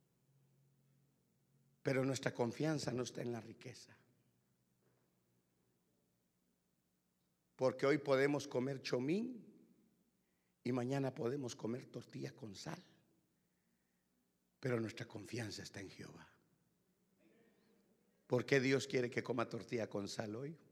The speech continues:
Gloria a Dios. Y cuando entra por aquí, no siente sal, sino que siente usted carne asada. Ah, este, oh, qué bueno es Dios. Y cuando come carne asada, le siente como sal que le pasa acá.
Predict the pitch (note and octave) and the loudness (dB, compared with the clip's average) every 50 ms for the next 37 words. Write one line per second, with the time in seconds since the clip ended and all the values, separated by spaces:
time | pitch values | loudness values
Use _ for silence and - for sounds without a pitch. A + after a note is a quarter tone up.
0 | - - A#2 A#2 G#2 G#2+ G2+ E2+ E2 D#2 - D2+ D#2+ D#2+ F2 - - _ _ _ | -20 -20 -16 -12 -10 -10 -10 -10 -12 -14 -16 -16 -16 -18 -18 -20 -20 _ _ _
1 | _ _ _ _ _ _ _ _ - - - - - - - - A#2+ A2 - A#2+ | _ _ _ _ _ _ _ _ -20 -20 -20 -20 -20 -8 -2 -2 0 2 4 4
2 | A2+ A#2 A#2 C3 D3+ D3 - - A2 - A#2 A2 G#2+ A2 - - E3+ F#3+ G3 F3 | 4 4 4 4 4 2 0 -4 -4 0 2 2 2 2 4 4 2 4 2 0
3 | - - - - - - - - - A#2 C3+ C#3 B2 - - C#3 C3+ B2 - A#2 | -4 -12 -18 -20 -20 -20 -12 -6 0 2 4 4 4 4 4 4 4 4 2 0
4 | - - D#3 F#3 F#3+ F3+ - - - - - B2 B2 A#2+ - - - - - B2+ | 2 2 2 2 2 0 -4 -8 -14 -4 0 2 2 2 2 0 0 2 2 2
5 | B2 - A2+ - - A#2 - B2 A#2+ A2+ A2 A2+ G2+ - - - - - - - | 2 0 -2 0 0 0 0 -2 -4 -4 -4 -4 -4 -6 -10 -12 -14 -14 -16 -20
6 | - - - _ _ _ _ _ _ _ _ _ _ _ _ _ _ - - - | -20 -20 -20 _ _ _ _ _ _ _ _ _ _ _ _ _ _ -14 -12 -10
7 | F2+ E2 D#2+ D#2+ - - - - - _ _ - _ - - _ _ - F2+ F2 | -10 -12 -12 -14 -18 -20 -20 -20 -20 _ _ -20 _ -20 -20 _ _ -18 -16 -14
8 | F2+ F2 E2 E2 - _ _ _ _ - - F2+ F2 E2 F2 F2 E2 - - - | -14 -14 -16 -18 -20 _ _ _ _ -12 -8 -6 -6 -4 -4 -6 -6 -6 -8 -10
9 | - - - - - - - - - _ - - - _ _ _ _ _ _ _ | -12 -14 -16 -18 -18 -18 -20 -20 -20 _ -20 -20 -20 _ _ _ _ _ _ _
10 | _ _ _ _ _ _ _ _ _ _ _ _ _ _ _ _ _ _ _ _ | _ _ _ _ _ _ _ _ _ _ _ _ _ _ _ _ _ _ _ _
11 | _ _ - - _ - C#3+ C3+ - C#3+ C3+ C3 C3 - E3+ D#3+ D#3+ - D#3+ E3 | _ _ -20 -8 _ 0 0 4 4 4 4 6 8 8 8 8 8 6 6 6
12 | D3+ D3 C#3 C#3 - F#3+ G3+ F#3+ D3 C3 - - C#3+ C#3+ C3+ A#2 A#2+ - - A2+ | 6 6 4 4 4 4 6 6 4 4 4 6 6 6 6 4 2 0 0 -2
13 | A2 G2+ - - - - B2+ A2+ F2+ E2+ E2 D#2+ - - - - - - - - | -4 -4 -4 -4 -2 -2 -2 -2 -2 -6 -8 -10 -12 -12 -12 -12 -12 -12 -14 -14
14 | - - - - - - | -14 -14 -16 -16 -18 -20